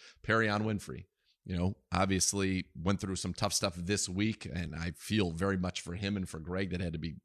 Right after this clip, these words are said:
terrifying. Can't wait to see him out there. And then Maurice Hurst is a guy who I think is also very, very talented. How does he perform? And so that kind of second, third defense, 'cause there's gonna be a rotation along with Siaki Ika, obviously. You know, who are the two, three, four defensive tackles? What does that look like?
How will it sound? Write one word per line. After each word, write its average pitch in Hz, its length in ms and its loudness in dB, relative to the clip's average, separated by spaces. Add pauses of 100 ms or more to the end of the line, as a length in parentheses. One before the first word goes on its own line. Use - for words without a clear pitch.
(380)
terrifying. 113 640 -2 (1160)
Can't 117 240 6
wait 107 160 4
to 95 80 0
see 107 240 2
him 104 200 4
out 98 200 0
there. 104 100 6
And 98 80 6
then 95 80 4
Maurice 98 360 2
Hurst 117 220 0
is 80 120 -2
a - 20 -6
guy 87 120 2
who 85 100 2
I 85 60 0
think 85 140 -2
is 80 60 -4
also 87 240 0
very, 87 320 2
very 87 160 0
talented. 82 460 0 (300)
How 95 140 4
does 92 160 2
he 101 200 -4
perform? 80 520 -6
And 82 80 -2
so 92 140 4
that 90 440 0
kind 107 160 4
of 87 40 2
second, 110 400 2
third 107 260 4
defense, 95 360 0
'cause 98 160 0
there's 98 100 2
gonna 135 120 4
be 139 40 4
a 123 40 2
rotation 101 500 2 (320)
along 98 240 4
with 92 80 0
Siaki 98 540 0
Ika, 71 220 0
obviously. 82 520 0 (240)
You 90 100 2
know, 82 80 2
who 120 180 6
are 117 60 8
the 98 100 2
two, 117 320 6
three, 110 360 2
four 104 340 0
defensive 92 400 -2
tackles? 90 420 -2
What 90 100 2
does 82 120 0
that 85 180 -2
look 73 160 -6
like? 73 200 -6